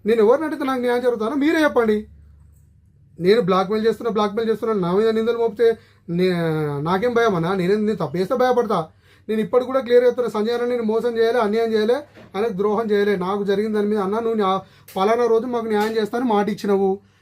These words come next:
ఎస్సీ కమిషన్ రిపోర్ట్ చెప్పేసి మాకు న్యాయం చేస్తానని మాట ఇచ్చినావు, అది బహిర్గతం చేసి మాకు న్యాయం చేయండి అని చెప్తున్నా. ఇప్పుడు కూడా చెప్తున్నా, అజయ్ వర్మ అన్న, దళిత నాయకుడు నువ్వు చెప్తున్నావు కదా, నేనే చెప్తున్నానా?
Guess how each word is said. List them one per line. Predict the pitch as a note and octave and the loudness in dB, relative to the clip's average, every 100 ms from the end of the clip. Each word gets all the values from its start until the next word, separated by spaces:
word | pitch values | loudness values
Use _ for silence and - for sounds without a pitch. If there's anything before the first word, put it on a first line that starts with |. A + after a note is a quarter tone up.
| - | -4
ఎస్సీ | G3 G3 | -2 -2
కమిషన్ | A#3 A3+ B3+ | -2 -2 0
రిపోర్ట్ | A3+ A3+ | 0 0
చెప్పేసి | A3+ A#3 G#3+ B3+ | -2 -2 -2 -2
మాకు | A3+ | -2
న్యాయం | A3 G#3+ A3 | -2 -2 0
చేస్తానని | A3 A#3 A3+ | -2 -2 0
మాట | G#3 | 0
ఇచ్చినావు, | G#3 G3 G#3+ | 0 -2 -2
అది | C4+ | 0
బహిర్గతం | A#3 A3+ A#3+ A#3+ A#3 | 0 0 0 0 0
చేసి | A#3+ D4+ | -2 -4
మాకు | C4 | -6
న్యాయం | A#3+ A#3 A3+ | -4 -2 -2
చేయండి | A3 A3+ | -2 -2
అని | |
చెప్తున్నా. | C4+ G#3+ G#3+ F#3 - - A#3 | -4 -4 -2 -2 -6 -16 -10
ఇప్పుడు | A3 C4 | -4 -2
కూడా | C4 C4 | 0 0
చెప్తున్నా, | B3 C4+ B3 | 0 0 -2
అజయ్ | A#3 | 0
వర్మ | B3+ A#3+ A#3 | 2 2 2
అన్న, | A3+ B3+ G#3 - - - | 0 0 0 -6 -16 -10
దళిత | E3 G3+ A#3 | -2 0 2
నాయకుడు | B3+ B3 B3 C4 | 0 2 0 -2
నువ్వు | C4 A3+ B3+ | -2 -2 0
చెప్తున్నావు | C4 A3+ C4+ B3 | -2 -2 2 2
కదా, | A3+ B3+ B3+ | 2 0 0
నేనే | G#3+ B3 C4+ | 2 2 0
చెప్తున్నానా? | B3+ B3 A3+ G#3+ B3 | -2 -2 0 0 -2